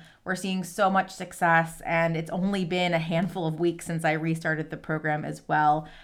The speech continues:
Uh, but enrollment's open for it. So please, if you're interested, send me a D M, you know, shoot me an email.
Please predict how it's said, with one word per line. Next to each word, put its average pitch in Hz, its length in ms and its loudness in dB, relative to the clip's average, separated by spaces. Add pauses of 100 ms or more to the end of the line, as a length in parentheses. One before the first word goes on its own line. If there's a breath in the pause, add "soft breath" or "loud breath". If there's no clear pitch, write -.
Uh, 165 140 2
but 180 120 2
enrollment's 214 520 4
open 233 340 2
for 180 220 -2
it. 151 180 -2
So 185 120 -6
please, 226 500 -4
if 214 100 -6
you're 196 120 -6
interested, 190 640 -6 (320 loud breath)
send 254 240 4
me 247 140 4
a - 20 4
D 214 220 -2
M, 196 400 4 (160 loud breath)
you 185 180 -6
know, 180 60 -10
shoot - 260 -4
me 226 160 2
an 214 100 2
email. 190 600 2